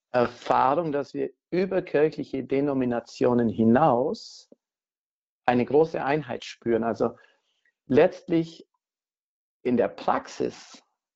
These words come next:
und ich glaube auch von Gott her gesehen, Gott schaut nicht auf die Formalität, wobei die dazugehört, aber er schaut nicht so sehr drauf, sondern er schaut auf die Entscheidung und das Herz.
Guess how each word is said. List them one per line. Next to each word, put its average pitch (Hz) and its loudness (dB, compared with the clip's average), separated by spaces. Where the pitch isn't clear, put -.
und 117 0
ich - -6
glaube 120 0
auch 110 -2
von 117 -12
Gott 170 0
her 120 -6
gesehen, 117 -4
Gott 131 0
schaut 120 0
nicht 147 -8
auf 113 -2
die - -8
Formalität, 160 -2
wobei 110 -4
die 113 -4
dazugehört, 110 0
aber - 0
er - -4
schaut 117 -2
nicht - -6
so - 0
sehr 120 -2
drauf, 151 2
sondern 131 2
er 127 2
schaut 123 0
auf 120 -6
die 127 -10
Entscheidung 123 -6
und 117 -4
das - -6
Herz. - -2